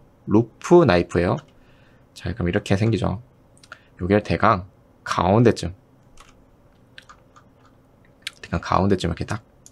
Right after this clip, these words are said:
클릭을 해주시면 잘라지게 되고요. 자, 포인트 모드 들어가서, 자, 이 점들을 선택해야 되겠죠.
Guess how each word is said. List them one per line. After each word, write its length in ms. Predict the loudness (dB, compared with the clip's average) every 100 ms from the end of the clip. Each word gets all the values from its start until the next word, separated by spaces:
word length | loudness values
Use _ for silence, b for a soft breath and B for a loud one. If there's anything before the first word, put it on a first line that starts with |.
| -6
클릭을 320 | 0 2 2
해주시면 480 | 2 0 0 0 -2
잘라지게 360 | -2 0 0 -2
되고요. 640 | -4 0 2 4 2 0 B B B B
자, 240 | -12 -10 -8
포인트 360 | -2 0 0 0
모드 240 | 0 0
들어가서, 600 | -4 -2 -2 -2 -2 -4 -14 _ _
자, 140 | -6
이 100 | -4
점들을 380 | 0 2 4 4
선택해야 440 | 2 -2 -2 -2 -2
되겠죠. 380 | -2 -6 -14